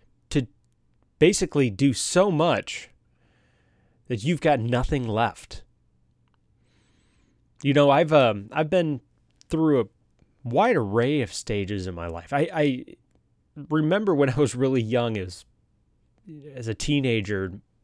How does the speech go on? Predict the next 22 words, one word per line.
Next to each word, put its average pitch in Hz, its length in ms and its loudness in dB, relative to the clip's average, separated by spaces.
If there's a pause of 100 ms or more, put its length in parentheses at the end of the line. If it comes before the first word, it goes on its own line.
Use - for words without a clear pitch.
(1040)
it's - 160 -6
the 147 120 0
times 151 340 2
in 131 100 -4
which 131 160 -4
you 123 80 0
had 120 140 0
so 139 340 0
much 131 240 -4
spare 117 380 -4
time, 131 340 -6
you 110 80 -4
had 87 140 -8
no 95 320 -6
idea 98 360 -6
what 101 200 -8
to 92 60 -12
do 90 220 -6
with 107 160 -4
all 117 200 -6
of 123 100 -8
it. 143 140 -10